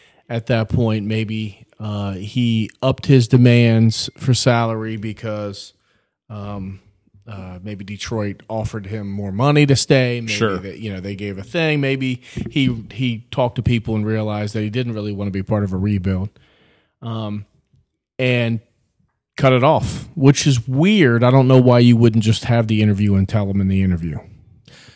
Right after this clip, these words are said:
Speaker 2: Yeah,
Speaker 1: Be-,
Speaker 2: um,
Speaker 1: because they were coming to
Speaker 2: yeah.
Speaker 1: Detroit anyway to, uh, to interview the defensive coordinator. So it's a whole weird thing, but
Speaker 2: It,
Speaker 1: I
Speaker 2: it,
Speaker 1: think
Speaker 2: it, weird is the right word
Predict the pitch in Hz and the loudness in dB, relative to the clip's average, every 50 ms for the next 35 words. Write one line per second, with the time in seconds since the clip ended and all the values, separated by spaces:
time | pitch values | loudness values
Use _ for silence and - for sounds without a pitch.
0 | _ _ _ _ _ _ _ _ _ _ _ _ _ - 131 143 143 135 - - | _ _ _ _ _ _ _ _ _ _ _ _ _ 2 4 4 4 4 2 -4
1 | - - - - 139 123 127 120 127 127 127 156 147 135 175 185 175 170 147 - | -18 -16 -6 0 4 4 6 6 6 6 8 8 8 10 10 8 8 6 4 6
2 | - 190 196 196 185 170 - 165 147 143 131 - - 170 160 143 131 139 156 151 | 8 10 10 10 10 10 8 8 8 6 6 6 6 8 8 8 8 8 8 8
3 | 127 117 117 113 117 113 - 123 120 113 110 101 - - - - - 104 101 87 | 6 6 4 4 4 2 4 4 4 6 4 2 -2 -6 -12 -16 -14 -12 -10 -10
4 | 95 - - 131 123 113 113 92 120 123 120 113 107 113 113 113 113 113 110 107 | -10 -6 -4 -2 -2 0 0 0 0 2 2 2 2 4 4 4 4 4 2 0
5 | 98 107 104 104 104 101 95 - - 147 147 139 127 101 98 92 - - 101 92 | -2 -2 -2 -2 -2 -4 -4 -2 0 2 2 2 2 -2 -2 -4 -4 -2 -2 -2
6 | 90 90 85 82 82 87 - - - 120 117 117 113 110 _ _ - - - - | -2 -4 -4 -6 -8 -10 -10 -6 -4 -4 -2 -4 -4 -8 _ _ -20 -20 -20 -20
7 | - - - - 196 196 - 233 196 196 202 196 190 180 156 143 147 143 143 135 | -20 -8 0 2 4 8 8 10 10 10 10 10 10 8 8 8 8 8 8 6
8 | 123 - - 139 135 131 131 127 127 151 185 185 127 135 165 160 - 190 175 156 | 4 4 4 4 4 4 4 4 2 2 2 4 4 4 4 6 4 4 2 2
9 | - - - 156 151 147 151 156 147 127 123 98 - 120 113 107 104 101 - 104 | 0 -6 -8 -2 2 4 6 6 6 4 2 0 2 0 2 2 0 -2 -2 -4
10 | 101 98 95 92 85 | -4 -4 -4 -6 -8